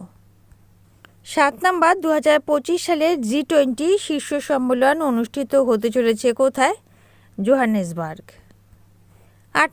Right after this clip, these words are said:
নাম্বার, দু হাজার পঁচিশ সালের নভেম্বরে ব্রহ্মশিরা মহড়া কোথায় অনুষ্ঠিত হয়েছে? গুজরাট।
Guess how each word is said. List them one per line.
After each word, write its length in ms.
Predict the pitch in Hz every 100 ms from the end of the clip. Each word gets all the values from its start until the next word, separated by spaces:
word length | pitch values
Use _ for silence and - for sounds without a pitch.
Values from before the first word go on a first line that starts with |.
| -
নাম্বার, 260 | 370 339 381 339
দু 40 | 320
হাজার 200 | 302 320 320
পঁচিশ 280 | 311 339 349
সালের 240 | 339 330 320
নভেম্বরে 520 | 294 302 311 302 285 370 320
ব্রহ্মশিরা 800 | 269 277 285 330 302 302 262 269 349
মহড়া 380 | 262 247 233 247 330 - - - -
কোথায় 340 | 302 320 320 320
অনুষ্ঠিত 400 | 254 254 - 269 269 262
হয়েছে? 320 | 214 185 277 370 _ _ _ _ _ _ _ _ _ _ _ _ _ _ _ _ _ _ _ _ - 220
গুজরাট। 500 | 285 214 202 160